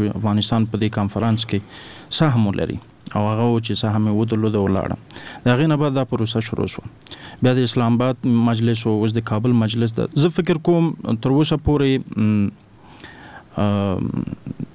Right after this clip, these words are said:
دغه مجلسونه صرف د دې لپاره دي چې یو تګلاره د سولې او د مذاکرې لپاره جوړ شي. خو مهمه خبره دلته دا ده چې موږ نه صرف د امریکا او د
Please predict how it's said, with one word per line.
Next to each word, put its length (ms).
دغه 280
مجلسونه 520
صرف 280
د 140
دې 140
لپاره 320
دي 220
چې 320
یو 120
تګلاره 520
د 140
سولې 520
او 160
د 60
مذاکرې 480
لپاره 400
جوړ 200
شي. 160
خو 100
مهمه 260
خبره 280
دلته 240
دا 180
ده 100
چې 160
موږ 420
نه 40
صرف 280
د 60
امریکا 400
او 120
د 100